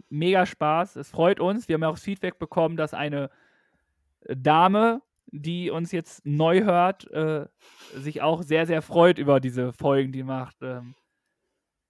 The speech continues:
über das ganze, die ganzen Komplimente, die du uns da gegeben hast, wie toll das ist und dass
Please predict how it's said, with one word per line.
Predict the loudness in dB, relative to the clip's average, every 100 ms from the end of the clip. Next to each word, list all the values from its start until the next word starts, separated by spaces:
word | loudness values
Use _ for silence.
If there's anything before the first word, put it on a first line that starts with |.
| _ -6
über | 0
das | 0 0
ganze, | -2 -4 -2 -2 -2 -4 _ _
die | -12 -6
ganzen | -6 -2
Komplimente, | -2 0 2 2 0 -4
die | -6
du | -6
uns | -6
da | -8
gegeben | -10 -8 -10 -8
hast, | -10 -12
wie | -8
toll | -2 0
das | 0 -2
ist | -8 -12 -14
und | -16
dass | -16 -20